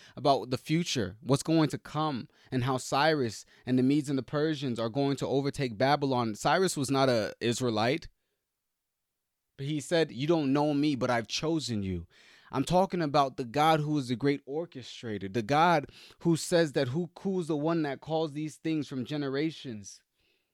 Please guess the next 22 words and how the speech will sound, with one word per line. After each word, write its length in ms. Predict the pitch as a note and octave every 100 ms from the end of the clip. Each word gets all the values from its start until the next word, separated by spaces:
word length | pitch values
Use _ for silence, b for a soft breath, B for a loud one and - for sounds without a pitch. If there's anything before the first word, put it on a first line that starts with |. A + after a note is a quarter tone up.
| _ -
"I 180 | C#3
am 180 | D#3 C#3+
he, 480 | A#2 C3+ D#3+ G#2+ F2+ _ _ -
the 80 |
one 240 | B2 D3+ C#3+
with 140 | D3
the 80 | -
first 280 | - D3 C#3+
and 100 | C3+
with," 100 | - -
man, 400 | D3 C#3+ G2 F2+
let 100 | C3+
me, 160 | F3+ B2
let 140 | D#3
me, 260 | D#3 A2+ - _ _ _ _ _ _ _ -
I 120 | C#3+
need 180 | E3 F#3+
you 140 | D#3+
guys 220 | D3+ C#3 -
to 100 | B2+
understand 920 | C#3 B2 - - B2+ C3+ B2 - G#2
that 260 | A2+ G2+